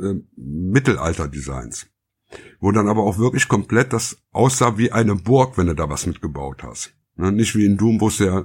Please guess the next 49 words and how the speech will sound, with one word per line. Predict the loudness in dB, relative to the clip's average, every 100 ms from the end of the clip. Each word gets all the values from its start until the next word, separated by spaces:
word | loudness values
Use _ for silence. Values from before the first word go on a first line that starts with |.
| -6
das | -8 -4 -2 2
zeitmäßig | 2 4 2 0 -2
gar | 0
nicht | 0 -2
einordnen | -2 0 0 0
kannst. | -2 -2
Bei | -2
uns | -2 2
konntest | 0 0
du |
sagen, | -2 0 -2
okay, | 0 0 2
das | 2 0
ist | -2
Mittelalter. | 0 0 -2 -4 -10 -12 -16 -20 -12
Dann | -8
hattest | -6
du | -4
die | -2
passenden | -2 0 0 0
Bäume | 2 4 4 4
dabei, | 2 2 2 0
dann | 0 -4
hattest | -6 -8 -6
du | -2
Wasserflächen | -2 0 -2 -2 0 0
dabei, | 2 2 0 0
die | -2 -6 -14 -18 -8
eben | -2 0 0
so, | -2
so | 0
Flüsse, | -2 2 2 4
die | 2 2
dann | 2 2
lang | 0 0
lau-, | 0 -2 -4
laufen | -10 -2 2 2 0 -2
konnten. | 0 0 0
Wir | -2
hatten | -2 0
Wasserfälle | 0 2 0 0 -2 -2
gebaut, | -4 -4 -4 -4
die |
animiert | -6 -4 0 0 0 0
waren | 0 0
und | -2
solche | -4 -2 -2
Sachen. | -4 -6 -8 -10 -16 -16 -18 -8 0
Ähm, | 2 2